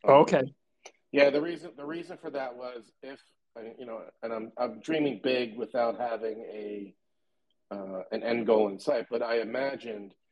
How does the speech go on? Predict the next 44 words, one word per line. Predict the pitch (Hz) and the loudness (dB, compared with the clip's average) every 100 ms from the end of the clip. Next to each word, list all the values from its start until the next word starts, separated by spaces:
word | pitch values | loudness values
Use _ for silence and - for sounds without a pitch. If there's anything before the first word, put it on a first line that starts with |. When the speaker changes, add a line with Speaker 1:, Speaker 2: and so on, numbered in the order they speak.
| _ _ _ | _ _ _
Speaker 2:
if | 120 123 | -16 -6
I | 113 | -4
got | 135 135 | -2 -2
to | - | -4
a | 127 | -8
point | - 131 113 | -6 -8 -4
where | 117 | -4
the | 117 - | -4 -4
Outer | 120 117 | -4 -2
Realm | 113 110 107 | -2 -2 -4
sold, | - 110 110 120 170 - _ _ _ _ _ _ _ _ _ _ _ _ _ _ _ _ _ - | -10 -6 -4 -4 -6 -14 _ _ _ _ _ _ _ _ _ _ _ _ _ _ _ _ _ -6
I | |
didn't | 120 135 | -4 -2
wanna | 131 123 | -2 -4
have | 131 | -6
to | - | -10
sell | - - 113 110 | -12 -2 0 0
Second | 101 - 107 107 98 | -4 -10 -10 -10 -12
Realm. | 101 95 - _ _ _ _ _ - - _ - | -12 -12 -20 _ _ _ _ _ -12 -12 _ 6
Speaker 1:
Interesting. | 143 156 - 170 - 127 107 - _ _ _ _ _ _ - | 8 8 6 2 4 2 0 -8 _ _ _ _ _ _ -14
Speaker 2:
You | 113 | -10
know, | 104 107 | -8 -2
I | 113 | 2
want | 117 113 | 2 0
to, | 120 | 6
Speaker 1:
Talk | - 117 | 8 8
Speaker 2:
I | |
Speaker 1:
to | 110 | 6
Speaker 2:
was, | |
Speaker 1:
me | 202 | 6
Speaker 2:
I | 143 | 8
Speaker 1:
about | 165 | 8
Speaker 2:
was | - | 10
Speaker 1:
that, | 143 | 8
about | 127 135 131 | 8 2 2
selling | - - 139 147 143 135 | -6 0 2 2 2 4
Outer | 135 131 | 4 6
Realm. | 120 113 98 90 _ _ _ _ _ _ _ _ _ _ _ _ | 4 2 -2 -8 _ _ _ _ _ _ _ _ _ _ _ _
Speaker 2:
Oh, | 156 165 | -2 2
well, | 190 175 160 165 | 2 0 4 4
selling | 185 175 170 | 4 0 0
the | 160 | -8
media | 151 151 | -6 -8
brand, | 110 104 | -8 -14